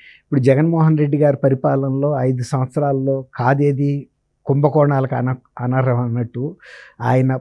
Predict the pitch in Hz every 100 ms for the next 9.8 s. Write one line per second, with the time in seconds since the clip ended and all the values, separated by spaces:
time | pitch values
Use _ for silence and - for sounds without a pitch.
0 | - 127 120 165 151 139 151 160 170 160
1 | 156 160 135 131 139 147 143 143 139 -
2 | 143 143 147 135 131 120 139 127 123 117
3 | - 104 98 - - - _ 131 131 160
4 | 156 151 139 - 147 143 143 139 135 135
5 | 143 156 151 135 127 139 131 120 120 143
6 | - 123 - - 127 120 170 127 147 156
7 | 180 170 160 160 151 143 131 131 120 117
8 | - 143 151 143 123 131 135 127 - 90
9 | - _ _ _ _ - 117 135